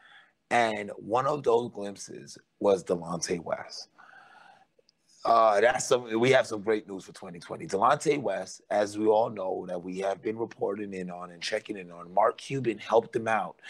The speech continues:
got him into a treatment center in Florida for, uh, dr-, his drug rehab. We've been taking a look at pictures. We, last time we took a look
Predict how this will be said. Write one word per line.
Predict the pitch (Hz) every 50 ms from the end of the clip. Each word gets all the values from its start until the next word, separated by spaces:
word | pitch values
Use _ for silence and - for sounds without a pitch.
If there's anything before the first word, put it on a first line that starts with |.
| - - - - _ _ - - _ -
got | - - 113 120 123
him | 127 123
into | - 113 110 - - 104
a | 92
treatment | - - - 113 113 - - 107 104 98 - -
center | - - 107 101 98 - 104 92
in | - 90 95 92 92
Florida | - - - - 107 113 117 110 101 95 82 - - - _ - - - _ _ _ _
for, | - - - 110 107 107 107 107 104 98
uh, | 95 95 95
dr-, | 92 82 87 85 92
his | 92 95 92
drug | 87 92 101 98 92 87 92
rehab. | 98 107 110 110 98 85 - 85 - - - - _ _
We've | 87 92 98 98 90 90
been | 101 98 95
taking | 90 - 117 113 104 - 104
a | 101
look | 98 101 107 107 - 110
at | 92 78 -
pictures. | - - 120 123 117 - 120 117 113 117 117 107 -
We, | 92 90 - 101 107 _ _ - - - - - - _
last | - 98 107 117 117 107 -
time | - 110 113 113 107 104
we | 107 101
took | 101 - 113 107 _
a | 82
look | 80 85 98 104 107 - -